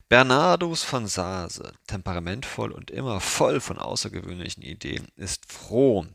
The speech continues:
dass er sich sein vor Jahren gestecktes Ziel erreicht hat. Zitat: „Was hier geschaffen wurde, soll vor allem der ganzen Familie zugutekommen.“ Die Kleinen werden wohl hauptsächlich ihre Freude an den Tieren haben,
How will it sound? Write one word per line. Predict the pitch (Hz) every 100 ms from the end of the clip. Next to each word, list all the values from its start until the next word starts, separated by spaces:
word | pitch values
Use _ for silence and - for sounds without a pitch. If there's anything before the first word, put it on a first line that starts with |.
| _
dass | - -
er | -
sich | - - -
sein | - -
vor | - -
Jahren | 87 82 90 95
gestecktes | 95 87 - - -
Ziel | - 95
erreicht | 90 - - - -
hat. | -
Zitat: | - - 73 71 - _
„Was | 113 -
hier | - 208
geschaffen | 156 - 147 -
wurde, | 87 78 67 64
soll | - 64
vor | - -
allem | 90 101
der | 92 90 -
ganzen | 117 117 - 104
Familie | 101 92 85 82 87 90 85
zugutekommen.“ | - 117 - 123 - - - - - - _ _
Die | 113 113 110
Kleinen | 98 - 101 95 147 107 95
werden | 95 92
wohl | 90 82
hauptsächlich | 92 - - 98 95 - 95 92 -
ihre | - 82
Freude | 80 - 95 98
an | 90
den | 87 82
Tieren | - 131 110 80
haben, | 82 - -